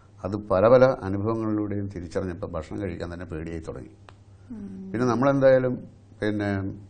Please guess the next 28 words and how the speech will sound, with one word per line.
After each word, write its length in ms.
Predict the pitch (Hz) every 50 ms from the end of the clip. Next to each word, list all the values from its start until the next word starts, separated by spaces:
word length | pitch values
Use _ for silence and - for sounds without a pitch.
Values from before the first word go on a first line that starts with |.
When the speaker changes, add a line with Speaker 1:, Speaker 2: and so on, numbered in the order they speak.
| - - - - - _ - - - - _ - - _ _ _ - - 98
Speaker 1:
ആ, 200 | 98 98 98 98
വീട്ടിൽ 440 | 92 95 98 104 104 107 110 104 104
കൃഷി 120 | 95 80
ചെയ്യുന്നുണ്ട്, 360 | 104 95 90 87 85 80 85
നെൽകൃഷിയുണ്ട്, 1000 | 87 90 92 90 90 95 95 85 101 95 95 92 87 85 87 87 87 - - - - _ _ - - - - _ - - - - - - - -
എന്തെല്ലാം 720 | 107 113 131 143 139 147 143 147 147 147 139 139 135 113
കുഴപ്പങ്ങളാണ്. 680 | 110 101 95 - - 98 92 87 85 78 76 78 80 80
അതായത് 520 | 85 82 92 101 104 104 101 101 95 101 - - - - - - - - - - _ - - - - - - - - - - - - - - - - - - -
ബ്രോയിലർ 520 | 85 87 95 107 123 135 143 151 147 156 143
കോഴി 500 | 135 127 120 117 117 113 104 107 - - 110
എന്ന് 140 | 110 110
പറയുന്നത് 460 | 107 104 104 101 101 98 98 - - - - - - - - -
ഇരുപത്തേഴോ 500 | 98 98 110 117 113 120 120 117 117 117
മുപ്പതോ 340 | 110 104 98 - 117 110 101
ദിവസം 300 | 98 95 98 95 - 104
കൊണ്ടാണ് 360 | 101 95 90 87 85 85 - - - - - - - _ -
മൂന്ന് 240 | 92 92 101 104 110
കിലോ 300 | 95 95 95 95 92 92
ആയിട്ട് 460 | 95 90 80 - 85 - - - - - - - _ _ - - - - - - - -
വളരുന്നത്. 280 | - 82 80 82 80 76
സാധാരണഗതിയിൽ 500 | 90 85 98 98 110 117 113 113 113 113
ഒരു 120 | 117 110
അഞ്ചാറ് 280 | 107 107 104 110 110 107
മാസമെങ്കിലും 400 | 107 101 98 101 95 95 92 90
എടുക്കും 180 | 82 82 85
ഒരു 100 | 82 82 82
കോഴി 200 | 85 87 85 82
Speaker 2:
അതെ. 240 | - 208 - -